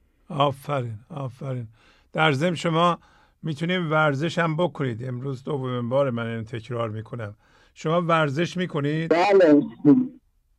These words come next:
Speaker 2: الان من روزی یک ساعت و نیم پیاده روی می‌رم. برای کمرم هم گفتم.
Speaker 1: بله،
Speaker 2: یعنی
Speaker 1: اگر
Speaker 2: بعد
Speaker 1: ورزش کنید.
Speaker 2: سنگین نمی‌کنم، ولی
Speaker 1: آفرین.
Speaker 2: شروع کردم پیاده روی. انشاءالله
Speaker 1: آه.
Speaker 2: بهتر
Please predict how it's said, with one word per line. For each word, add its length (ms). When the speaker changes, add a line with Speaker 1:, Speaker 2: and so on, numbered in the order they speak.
Speaker 2:
الان 560
من 560
روزی 800
یک 280
ساعت 400
و 20
نیم 180
پیاده 640
روی 140
می‌رم. 640
برای 300
کمرم 520
هم 460
گفتم. 300
Speaker 1:
بله، 340
Speaker 2:
یعنی 300
Speaker 1:
اگر 140
Speaker 2:
بعد 200
Speaker 1:
ورزش 360
کنید. 200
Speaker 2:
سنگین 500
نمی‌کنم، 680
ولی 160
Speaker 1:
آفرین. 360
Speaker 2:
شروع 380
کردم 480
پیاده 680
روی. 220
انشاءالله 640
Speaker 1:
آه. 80
Speaker 2:
بهتر 680